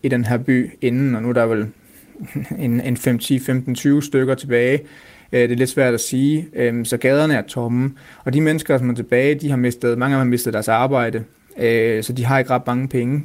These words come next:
De er afhængige af, af nødhjælpsorganisationer, som laver mad for dem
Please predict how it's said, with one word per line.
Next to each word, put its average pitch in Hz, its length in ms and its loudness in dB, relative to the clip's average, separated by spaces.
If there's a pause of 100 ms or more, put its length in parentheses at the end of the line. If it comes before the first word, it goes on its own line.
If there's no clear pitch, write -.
De 131 140 4
er 127 60 4
afhængige 135 440 0
af, 113 200 -2 (840)
af 147 120 4
nødhjælpsorganisationer, 143 1000 2
som 131 240 0
laver 131 180 4
mad 135 260 2
for 139 200 2
dem 143 200 -2